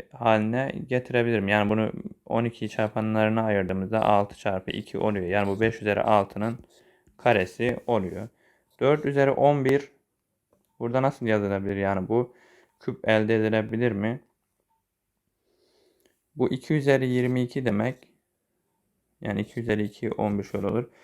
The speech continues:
İki üzeri on birin ikinci kuvveti yani tam kare oldu. Üç üzeri on zaten üç üzeri ik-, beşin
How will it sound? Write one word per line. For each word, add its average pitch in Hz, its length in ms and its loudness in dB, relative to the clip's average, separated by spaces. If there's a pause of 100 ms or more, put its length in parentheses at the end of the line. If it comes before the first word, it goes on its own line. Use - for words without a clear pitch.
(220)
İki 135 240 -6
üzeri 127 220 2
on 127 360 2
birin 117 380 0 (360)
ikinci 117 360 -6
kuvveti 101 300 -2
yani 104 200 0
tam 113 300 -2
kare 104 180 -2
oldu. 104 520 0 (420)
Üç 151 200 -6
üzeri 139 240 4
on 135 440 2
zaten 120 420 -2
üç 127 200 -8
üzeri 110 240 -2
ik-, - 360 -10 (560)
beşin 120 540 0